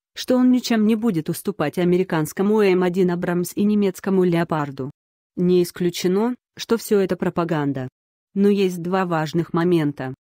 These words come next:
Во-первых, у российской армии уже появились в ограниченном количестве новые машины, переданные туда на испытания. Во-вторых, несмотря на сегодняшние проблемы в российской экономике, этот проект продвигается вперед.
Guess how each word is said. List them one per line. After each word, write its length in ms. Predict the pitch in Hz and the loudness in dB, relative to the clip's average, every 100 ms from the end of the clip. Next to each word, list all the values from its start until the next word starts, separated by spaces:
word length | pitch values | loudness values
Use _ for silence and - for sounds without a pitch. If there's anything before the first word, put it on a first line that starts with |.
| _ _ _ | _ _ _
Во-первых, 720 | 170 170 165 262 269 156 - _ _ | -4 -2 0 0 0 -2 -6 _ _
у 120 | - | 0
российской 600 | 190 190 - 208 - 175 170 | 0 0 -2 -4 0 -2 0
армии 440 | 208 254 233 208 | -2 2 2 2
уже 280 | 208 214 202 | 0 0 -2
появились 600 | - 175 170 180 165 160 | 0 0 2 2 0 -2
в 40 | 180 | -4
ограниченном 680 | 185 180 170 156 - 147 170 | -2 0 2 0 -2 -4 -2
количестве 640 | 185 165 160 165 - 170 | 0 0 0 -4 -2 0
новые 360 | 180 185 165 156 | 2 2 0 0
машины, 540 | 147 - 269 240 147 - _ | -2 -2 2 2 0 -4 _
переданные 560 | - 226 180 156 156 151 | -2 2 2 2 0 -2
туда 300 | - 175 214 | -2 -2 2
на 180 | 233 196 | 4 2
испытания. 680 | - 175 - 151 139 131 131 _ _ _ _ | 0 -6 -4 -4 -4 -6 -10 _ _ _ _
Во-вторых, 680 | 170 180 - 185 226 302 - _ _ - | -6 -6 -2 -2 0 -2 -6 _ _ 0
несмотря 560 | 190 190 190 180 185 | 0 2 0 0 0
на 140 | 165 165 | 0 0
сегодняшние 640 | - 180 175 170 - 175 | -2 0 0 0 0 0
проблемы 540 | 165 170 165 160 151 147 | 0 -2 0 0 0 -2
в 40 | |
российской 600 | 151 156 190 185 - 165 | -4 -4 -2 -2 -2 -4
экономике, 680 | 156 151 226 240 165 139 131 - - | 0 0 2 0 0 -6 -8 -10 -4
этот 300 | 185 165 - | -2 -2 -4
проект 400 | 175 170 - - | -2 -2 -4 -6
продвигается 800 | 196 196 202 202 277 247 - | -4 0 0 0 0 0 -4
вперед. 480 | 170 - 156 139 - | -10 -6 -6 -6 -10